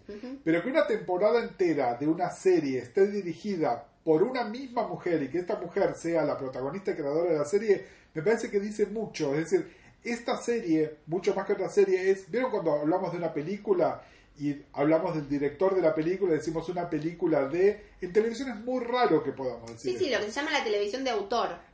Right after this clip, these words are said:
Speaker 2: Y creo que la única televisión de autor real que tenemos es la de Louis. No, no,
Speaker 1: Te la
Speaker 2: a ver,
Speaker 1: discuto.
Speaker 2: a ver.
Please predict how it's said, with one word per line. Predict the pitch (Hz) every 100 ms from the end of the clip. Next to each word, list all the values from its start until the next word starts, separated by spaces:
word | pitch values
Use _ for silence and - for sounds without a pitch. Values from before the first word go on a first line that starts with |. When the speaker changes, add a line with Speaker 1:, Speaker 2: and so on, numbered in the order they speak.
| _ -
Speaker 2:
Y | 226
creo | 269 294 311
que | 254
la | 226
única | 254 311 285 214
televisión | 175 165 190 220
de |
autor | 226 180 214 220
real | 196 175 214 226 185 175 160 - -
que | 151
tenemos | 156 151 175 147 147 - -
es | - 233 262
la | 254
de | 196
Louis. | 185 240 185 131 110 - _ _ _ - - - - - - 240
No, | 311 311 294
no, | 302
Speaker 1:
Te | - 285
la | 202
Speaker 2:
a |
ver, | 220
Speaker 1:
discuto. | 214 - 226 - - - 254 269 - - - _ _ _ _ -
Speaker 2:
a | 226
ver. | 269 240